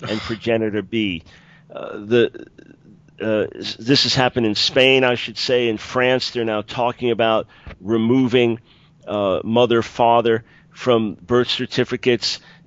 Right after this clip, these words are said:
Speaker 1: In Brighton, England, they don't want to use Mister, Missus because they feel that's an insult to transgenders. Uh, we, we've seen things happen in America already now where the door is now opening to polygamy,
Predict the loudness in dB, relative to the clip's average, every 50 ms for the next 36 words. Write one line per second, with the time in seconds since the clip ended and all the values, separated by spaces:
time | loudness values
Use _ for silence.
0 | _ _ 2 2 4 4 0 -2 -4 0 2 2 2 2 -2 -4 -6 -6 -6 -2
1 | -2 -2 0 0 0 0 0 0 -2 -4 -4 -2 -2 0 0 0 -2 -2 -2 -2
2 | -2 -2 -2 -4 -4 -6 -6 -4 0 0 0 0 -2 -6 -4 -2 -2 0 2 2
3 | 2 0 0 -4 -4 -6 -8 -6 -8 -8 -6 -4 -4 -6 -2 -2 -2 -2 -2 -4
4 | -2 -2 0 0 0 -2 -2 -2 -4 0 0 0 0 0 0 0 2 2 2 2
5 | -2 _ -18 -18 -18 -20 _ -18 -14 -4 0 0 2 2 0 -4 -4 0 2 2
6 | 2 2 2 0 0 0 -2 -8 -14 -20 -20 -20 -20 -20 _ _ _ _ -14 -10
7 | -8 -8 -8 -10 -14 -14 -16 -16 -10 -2 2 4 4 4 4 4 2 2 2 2
8 | 0 2 4 4 4 4 4 4 4 4 4 2 2 2 2 2 0 0 0 2
9 | 2 2 2 4 4 4 4 4 2 2 0 0 0 2 4 4 4 4 2 2
10 | 2 4 4 2 0 0 -4 -4 -4 -8 -6 -2 -2 0 2 2 2 0 0 0
11 | 2 2 2 2 2 0 0 0 _ 0 0 2 0 0 -4 -8 -16 -20 -20 -20
12 | _ _ 0 0 0 0 0 -6 -2 2 2 2 2 2 2 2 4 4 6 4
13 | 4 2 -2 -6